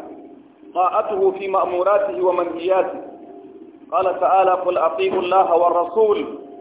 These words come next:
فإن تولوا فإن الله لا يحب الكافرين". ومن حقوقه علينا عليه الصلاة والسلام الاقتداء به. قال تعالى: "لقد كان لكم في رسول الله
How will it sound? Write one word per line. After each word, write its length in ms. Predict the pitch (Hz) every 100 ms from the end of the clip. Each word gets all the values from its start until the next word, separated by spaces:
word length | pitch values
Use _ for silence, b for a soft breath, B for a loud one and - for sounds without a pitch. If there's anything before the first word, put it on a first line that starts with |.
| - - - -
فإن 340 | 160 185 220 202
تولوا 500 | 185 180 170 190 190
فإن 440 | 175 170 208 190
الله 380 | 180 185 180 170
لا 160 | 180
يحب 420 | 185 165 208 - 175
الكافرين". 880 | - 156 147 151 160 156 - - - - - - - - - - - - - 127
ومن 260 | 170 196
حقوقه 580 | 175 190 220 226 196 190
علينا 420 | 170 190 208 185
عليه 460 | 165 151 170 208 185
الصلاة 340 | - 185 190 185
والسلام 480 | 180 190 190 208 190 - - - - - - - -
الاقتداء 720 | 160 190 208 190 185 190 202 -
به. 400 | - 185 - - - - - - - - 147
قال 300 | 180 175 156
تعالى: 380 | 160 185 185 160 156
"لقد 280 | 156 175 165
كان 280 | - 196 185
لكم 380 | 170 175 160 151
في 220 | - 185
رسول 400 | 165 - 196 185
الله 480 | 170 160 180 160